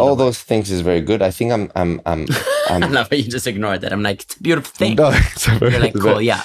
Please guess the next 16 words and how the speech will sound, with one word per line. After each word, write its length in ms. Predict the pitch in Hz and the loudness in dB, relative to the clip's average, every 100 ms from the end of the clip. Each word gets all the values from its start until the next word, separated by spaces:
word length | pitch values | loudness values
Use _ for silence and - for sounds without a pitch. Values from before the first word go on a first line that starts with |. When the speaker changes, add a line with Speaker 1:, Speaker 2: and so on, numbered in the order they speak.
| - | -2
Speaker 2:
No, 140 | 127 117 | 2 4
Speaker 1:
very, 180 | 113 98 | 4 2
Speaker 2:
but 60 | 95 | 0
Speaker 1:
so 180 | - 123 | 0 2
always 320 | 143 156 156 | 4 4 4
do 120 | 127 | 4
your 120 | 135 | 4
best, 220 | 107 - - | 4 0 -2
I 40 | |
think, 260 | - 104 95 | -2 0 2
is 100 | 85 | 0
the 100 | 87 | -2
thing 240 | - 92 | 0 0
that 140 | 87 80 | 2 2
I'm, 240 | 76 73 - - | 0 -4 -10 -10
Speaker 2:
Yeah. 260 | 92 82 | -10 -10